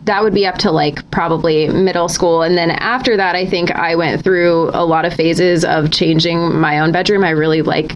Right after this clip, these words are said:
creating spaces. And so I would probably rearrange my bedroom, like, once every few months. I, like, painted when I was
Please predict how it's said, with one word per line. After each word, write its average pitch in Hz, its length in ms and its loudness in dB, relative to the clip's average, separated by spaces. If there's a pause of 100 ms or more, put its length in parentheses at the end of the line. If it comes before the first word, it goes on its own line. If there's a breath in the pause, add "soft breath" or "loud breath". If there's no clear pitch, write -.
(120)
creating 175 480 -2
spaces. 214 640 0
And 196 160 2
so 175 400 0 (300 loud breath)
I 196 180 0
would 233 140 2
probably 190 480 2
rearrange 170 480 0
my 170 100 0
bedroom, 156 460 0
like, 156 340 -2
once 160 380 0
every 170 380 0
few 175 360 0
months. 156 640 0
I, 156 200 0 (380)
like, 143 220 -6
painted 254 600 0
when 202 160 0
I 165 180 0
was 165 340 -2